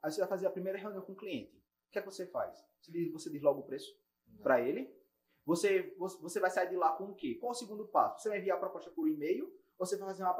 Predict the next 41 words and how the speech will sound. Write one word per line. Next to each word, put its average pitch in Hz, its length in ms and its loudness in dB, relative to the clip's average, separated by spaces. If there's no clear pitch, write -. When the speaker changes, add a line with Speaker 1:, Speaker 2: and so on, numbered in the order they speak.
Speaker 1:
uma 170 100 -4
apresentação 165 560 -10
inicial? 151 580 -2
Você, 202 180 -2
co-, 226 180 -6
como 269 180 0
é 262 40 2
que 262 60 -4
você 233 100 -4
faz 196 200 4
a 202 40 0
escuta 190 320 -4
da 180 120 4
demanda 156 640 2
desse 151 260 -2
cliente? 135 560 -6
Então, 254 180 0
tudo 302 300 0
isso 220 480 -6
você 262 200 0
não 311 100 -4
aprende 160 560 -2
na, 156 540 6
na, 139 480 -2
na 156 80 0
faculdade - 680 6
de - 80 -12
contabilidade. 220 800 6
Você 156 200 -2
aprende 151 640 0
com 156 320 4
o 190 160 -2
método, 175 400 0
você 160 220 -6
estruturando 139 500 -4
dentro 156 200 -8
de 151 60 -12
um - 20 -20
programa 165 340 -6
de 156 80 -12
consultoria. 170 560 -8